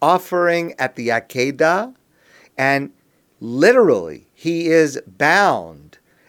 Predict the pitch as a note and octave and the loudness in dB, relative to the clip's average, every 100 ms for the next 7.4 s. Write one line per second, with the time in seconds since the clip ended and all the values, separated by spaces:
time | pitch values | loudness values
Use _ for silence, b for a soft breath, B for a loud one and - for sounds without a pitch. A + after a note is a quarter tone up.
0 | _ C3+ C3+ B2+ - C#3 E3 F#3 - - | _ -6 -6 -12 -4 2 2 2 -2 -2
1 | C#3 C3+ B2+ - D3 E3+ - D3+ B2+ C3 | -2 -2 -6 2 2 2 2 -2 0 0
2 | C3 A#2+ B2+ - - A2+ A2 B2 D3+ F3+ | -2 -2 -6 -8 -4 -2 0 0 -2 -4
3 | - A#2 A2+ G#2+ A2 A#2 B2+ F3 G#3+ _ | -4 -4 -4 -6 -8 -6 -6 -8 -14 _
4 | _ _ _ _ - A3 B3+ - - _ | _ _ _ _ -2 -2 -2 -6 -10 _
5 | _ _ _ _ _ _ _ _ - _ | _ _ _ _ _ _ _ _ -20 _
6 | _ _ _ _ _ _ _ _ b b | _ _ _ _ _ _ _ _ b b
7 | b - C#3 | b -6 -6